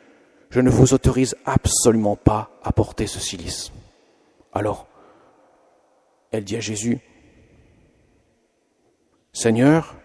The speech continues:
vous m'avez ordonné d'aller, pour demand-, vous m'avez ordonné d'aller demander cette mortification à la mère supérieure et elle me l'a refusée. »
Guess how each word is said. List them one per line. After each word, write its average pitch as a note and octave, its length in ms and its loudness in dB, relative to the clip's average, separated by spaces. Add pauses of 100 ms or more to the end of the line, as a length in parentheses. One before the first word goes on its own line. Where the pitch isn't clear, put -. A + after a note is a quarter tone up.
(720)
vous B2+ 80 2
m'avez C#3+ 180 8
ordonné D3 300 10
d'aller, C#3+ 140 8
pour D3 180 12
demand-, D3+ 400 10
vous C3+ 120 6
m'avez C3+ 200 8
ordonné C#3+ 240 8
d'aller D#3 220 6
demander C#3+ 560 8 (760)
cette - 220 -4
mortification C#3+ 760 4
à B2+ 40 6
la C3 80 6
mère C3+ 160 4
supérieure C3 560 6
et C3 60 2
elle C3 140 4
me C#3 120 10
l'a C#3 100 10
refusée. » E3 560 2